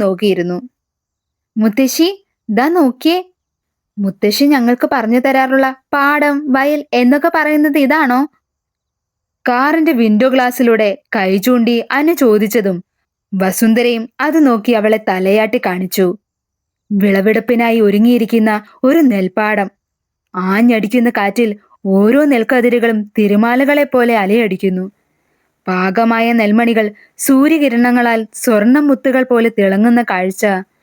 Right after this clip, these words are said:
വസുന്ധരയുടെ കണ്ണിൽ അവളുടെ ബാല്യകാലത്തെ ഓർമ്മപ്പെടുത്തിക്കൊണ്ടിരുന്നു. എന്നാൽ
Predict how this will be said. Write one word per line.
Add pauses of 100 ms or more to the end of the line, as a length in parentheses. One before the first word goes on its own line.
(400)
വസുന്ധരയുടെ
കണ്ണിൽ (320)
അവളുടെ
ബാല്യകാലത്തെ
ഓർമ്മപ്പെടുത്തിക്കൊണ്ടിരുന്നു. (760)
എന്നാൽ